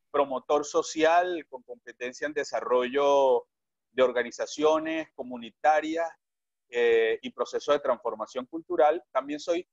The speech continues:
facilitador de procesos educativos y además de eso soy comunicador social, mención desarrollo social, ¿ok? Pero antes de ser todo eso, pues,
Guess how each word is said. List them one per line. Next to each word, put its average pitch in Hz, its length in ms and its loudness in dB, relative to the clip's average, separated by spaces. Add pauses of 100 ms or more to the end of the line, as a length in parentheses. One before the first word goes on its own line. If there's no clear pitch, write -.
(120)
facilitador 143 720 0
de 170 100 -2
procesos 143 560 -8
educativos 156 800 -6 (1200)
y 123 120 4
además 113 340 2
de 165 140 4
eso 165 200 -2
soy 143 340 -2 (460)
comunicador 120 800 0
social, 139 640 0 (140)
mención 113 540 -10
desarrollo 120 420 -4
social, 104 600 -2
¿ok? 180 280 -6 (600)
Pero 113 500 2
antes 147 640 0
de 151 160 2
ser 151 400 2
todo 165 280 6
eso, 151 320 -2
pues, 117 220 -2